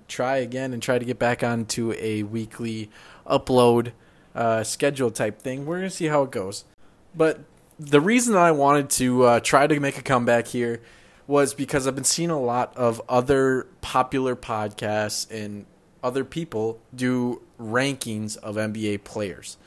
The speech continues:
And I think that this year in particular, it's been very close race on who's at what spot in the rankings. And obviously rankings, it doesn't mean everything, and it changes by the day in the N B A. That's the beautiful thing of it.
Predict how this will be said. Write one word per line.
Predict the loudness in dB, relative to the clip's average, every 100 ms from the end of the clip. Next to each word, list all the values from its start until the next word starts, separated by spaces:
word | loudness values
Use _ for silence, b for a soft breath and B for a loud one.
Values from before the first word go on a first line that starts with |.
| b b b b
And | -2
I | -2
think | 0 0 0 -6 -8
that | 0 2 2 0
this | 0 0 0
year | 0 2
in | 2 -2
particular, | -4 -2 -2 -2 -4 -6 -8 B B
it's | -10
been | -6 -4
very | 2 4 4 4 0
close | 2 2 2 0
race | -2 -4 -4 -6
on | -8 -10
who's | -8 -6 -6 -8 -10 -14 -20 _ _ 0
at | 0 2
what | 2 2
spot | 2 -2 0 0 0 -6 -10
in | -6 -4
the |
rankings. | -2 -2 -4 -6 -10 -12 B B B
And | -2 0
obviously | 4 6 6 2 2
rankings, | 4 4 2 0 -2 -6 -12 -16
it | -4 0
doesn't | 2 2 2
mean | 2
everything, | 2 2 0 0 -2 -6
and | -8
it | -2
changes | 0 0 -2
by | 0 2
the | 2
day | 0 2 2
in | 2
the | -2 -6
N | -6
B | -4
A. | -4
That's | -4 -6
the |
beautiful | -8 -10 -10
thing | -8 -8
of | -8 -8
it. | -10